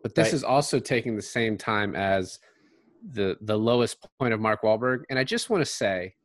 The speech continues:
Speaker 1: that if you pay a man to watch him jerk off, you then can't beat him up for being gay and call him gay.
Speaker 2: <laughs> Wait.
Speaker 1: That just should be a universal rule. You shouldn't beat up someone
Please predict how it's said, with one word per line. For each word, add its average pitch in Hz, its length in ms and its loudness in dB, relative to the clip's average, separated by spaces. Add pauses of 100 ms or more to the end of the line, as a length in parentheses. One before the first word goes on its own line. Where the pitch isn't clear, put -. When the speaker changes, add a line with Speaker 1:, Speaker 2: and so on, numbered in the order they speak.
(880)
Speaker 1:
that 135 100 4
if 131 160 -4
you 139 60 -2
pay 220 300 2
a 214 40 4
man 139 460 4
to 127 100 -4
watch 113 320 2
him 113 100 -4
jerk 101 320 -4
off, 87 460 -2
you 110 160 -6
then 139 380 2
can't 135 480 -4
beat 123 200 -2
him 113 240 -4
up 98 360 0
for 107 120 -8
being 98 400 -4
gay 92 360 -2
and 92 160 -10
call 90 260 -4
him 90 140 -12
gay. - 340 -14 (180)
Speaker 2:
<laughs> - 220 -12
Wait. - 880 4
Speaker 1:
That - 20 -2
just 160 220 0
should 175 160 2
be 151 160 6
a 147 40 6
universal 139 720 4
rule. 101 380 -4 (340)
You 151 80 0
shouldn't 233 460 2
beat 208 180 6
up 196 160 6
someone 156 720 2